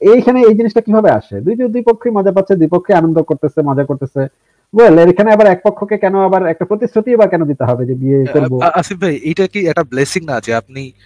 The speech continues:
Speaker 2: আহ, হয়তোবা ওই লোকের সাথে আপনার বিয়েও হয়ে যেতে পারতো? আহ, পিয়ার প্রেশারে বা যে কোনো কিছুর কারণে ওই ছেলের সাথে আপনার বিয়েও হয়ে যেতে পারতো যে আপনার সাথে actually, আহ, সারা জীবন কাটাতে চায় না।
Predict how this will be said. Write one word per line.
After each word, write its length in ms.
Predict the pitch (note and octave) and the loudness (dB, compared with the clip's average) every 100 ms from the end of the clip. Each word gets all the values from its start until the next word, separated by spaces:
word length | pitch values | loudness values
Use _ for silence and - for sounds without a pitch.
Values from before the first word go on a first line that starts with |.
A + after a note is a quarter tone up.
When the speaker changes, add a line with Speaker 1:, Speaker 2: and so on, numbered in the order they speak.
| _ _ | _ _
Speaker 2:
আহ, 300 | - A#2+ A#2 | -8 -6 -2
হয়তোবা 240 | C3+ C#3 D#3+ | -2 2 4
ওই 180 | D#3 D3+ | 6 6
লোকের 200 | D3 D3+ | 4 4
সাথে 180 | D#3+ | 2
আপনার 160 | D3+ D3+ | 0 -2
বিয়েও 340 | A#2+ A#2 D3 | -6 0 2
হয়ে 140 | D3+ D3 | 2 0
যেতে 180 | B2+ A2 | -4 -8
পারতো? 420 | F2+ G2 - G3+ _ _ | -10 -10 -12 -14 _ _
আহ, 100 | G#2 - | -12 -4
পিয়ার 180 | C3 C3 | 0 0
প্রেশারে 340 | C#3 - C3+ | 0 0 0
বা 220 | C3 B2 | 2 0
যে 160 | B2 C#3+ | 0 -2
কোনো 160 | D3+ | -2
কিছুর 280 | C#3+ B2+ C#3+ - | -2 -4 -6 -4
কারণে 280 | - C#3 G#3+ | -4 -2 -2
ওই 120 | C3 | -4
ছেলের 220 | A#2 B2 B2+ | -4 -4 -2
সাথে 160 | C3 | -4
আপনার 180 | B2 A#2 | -6 -8
বিয়েও 200 | A2 C#3 | -2 0
হয়ে 80 | C3+ | 0
যেতে 160 | A#2 | -2
পারতো 200 | G#2+ G#2 | -4 -4
যে 180 | A2 A#2 | -4 -2
আপনার 300 | A2+ _ _ | -2 _ _
সাথে 280 | - A#2+ B2 | -6 -4 -2
actually, 380 | A#2+ - D#3+ B2 _ _ _ _ - | -2 -4 -8 -10 _ _ _ _ -18
আহ, 80 | G2+ | -8
সারা 220 | B2+ B2 | -2 -2
জীবন 180 | B2 B2+ | -2 -4
কাটাতে 320 | A#2+ A#2+ B2+ | -2 -2 -2
চায় 220 | F#3 D#3 | 0 0
না। 140 | - | -2